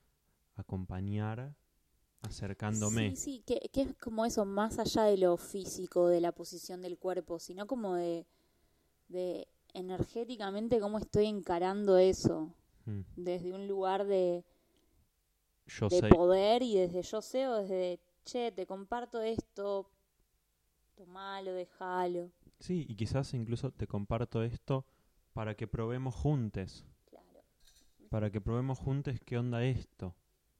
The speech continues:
Speaker 1: Digo, hay algo también de la palabra probar que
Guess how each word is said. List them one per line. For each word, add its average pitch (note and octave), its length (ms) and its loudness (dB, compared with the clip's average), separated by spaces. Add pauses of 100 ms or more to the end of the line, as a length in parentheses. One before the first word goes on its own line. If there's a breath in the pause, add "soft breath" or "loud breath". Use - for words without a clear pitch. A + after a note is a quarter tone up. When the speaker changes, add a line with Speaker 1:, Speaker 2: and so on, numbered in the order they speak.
(580)
Speaker 1:
Digo, A2 360 -2
hay A2+ 160 -4
algo A#2+ 180 -4
también A2 300 -8
de A#2 60 -8
la G#2+ 100 -8
palabra G#2 420 -10
probar A2+ 760 -4 (1900 soft breath)
que F#2+ 480 -4